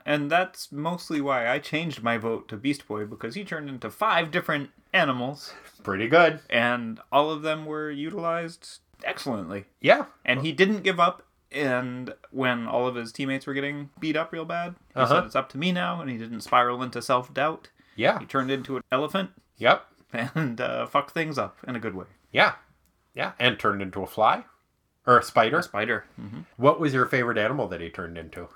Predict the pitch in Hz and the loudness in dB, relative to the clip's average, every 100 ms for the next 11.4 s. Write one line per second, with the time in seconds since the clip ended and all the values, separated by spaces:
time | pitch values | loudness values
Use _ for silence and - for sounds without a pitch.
0 | _ - 120 90 101 - 104 101 135 - | _ -2 0 0 -2 -4 -6 -8 -10 -16
1 | _ _ 120 139 139 160 143 120 110 117 | _ _ 6 6 6 2 2 0 -2 4
2 | 117 - 117 95 90 87 - _ - 107 | 4 4 0 0 -2 -6 -10 _ -2 0
3 | 113 139 131 127 - - 147 123 104 110 | 2 4 4 2 -2 -2 -2 0 -4 -6
4 | 101 101 98 98 95 95 92 90 90 92 | -8 -2 -2 -2 -6 -6 -6 -4 -4 -4
5 | 92 90 98 92 - 107 95 98 98 78 | -4 -4 -6 -6 -2 -2 -2 -4 -4 -4
6 | - 101 - 82 - - 101 98 104 92 | -2 -4 -4 -14 -16 -4 -2 0 2 4
7 | 98 107 104 110 117 120 127 135 139 135 | 6 6 6 2 0 -2 0 0 0 2
8 | 135 147 151 156 180 123 - _ - 139 | 2 2 -4 -4 0 -2 -2 _ -12 -8
9 | 170 233 175 180 190 185 - 143 - _ | -8 -4 -2 -2 -4 -12 -10 -10 -10 _
10 | - 101 95 - - - - - - - | -10 -8 -8 -8 -10 -12 -18 -14 -16 -16
11 | _ - 190 | _ -2 0